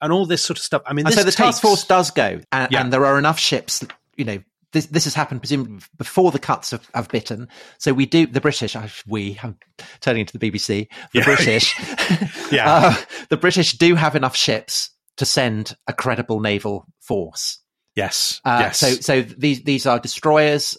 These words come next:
Speaker 2: and aircraft carriers, but also requisitioned, uh, ferries that are carrying the, the troops.
Speaker 1: Well, cruise ships. So basically
Speaker 2: Cruise
Speaker 1: the two
Speaker 2: ships,
Speaker 1: biggest.
Speaker 2: yeah.
Speaker 1: So you've got two aircraft carriers that go, which are Hermes and Invincible, the two aircraft carriers that John Nott had wanted to scrap. And then they requisition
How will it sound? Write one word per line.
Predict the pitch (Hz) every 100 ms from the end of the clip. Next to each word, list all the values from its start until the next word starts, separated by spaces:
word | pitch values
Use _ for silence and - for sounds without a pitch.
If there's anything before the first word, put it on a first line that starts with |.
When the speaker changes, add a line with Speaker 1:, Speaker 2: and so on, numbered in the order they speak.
| -
Speaker 2:
and | 117
aircraft | 127 135 - 127
carriers, | - 123 117 113 - - -
but | 131
also | 151 156 - 135 120 -
requisitioned, | 117 131 - 135 120 127 110 104 - _ -
uh, | 110 101
ferries | 123 120 92 90 - - _ _ _ _ _
that | 117 -
are |
carrying | - 110 104 98
the, | 98 95
the | 107
troops. | - 90 87
Speaker 1:
Well, | 120
cruise | - 123 143
ships. | - - -
So | 120
basically | 139 - 139
Speaker 2:
Cruise | 117
Speaker 1:
the | 92
two |
Speaker 2:
ships, | 165
Speaker 1:
biggest. | 139 120 113
Speaker 2:
yeah. | 95 - - _ - -
Speaker 1:
So | -
you've | 131
got | 131 -
two | 196 175
aircraft | 117 - 107 -
carriers | 107 98 95
that | -
go, | 98 101 120
which | 107
are | -
Hermes | 127 117 113 101
and | 104
Invincible, | 90 101 - 98
the | 123
two | 104 151 139
aircraft | 117 113 107
carriers | - 104 98 -
that |
John | 107 107 101
Nott | 104
had | 104 -
wanted | 101 -
to | -
scrap. | - 123 156 - - - - - _ -
And | 117
then | 117
they | 113 113
requisition | 123 - 120 123 - 113 107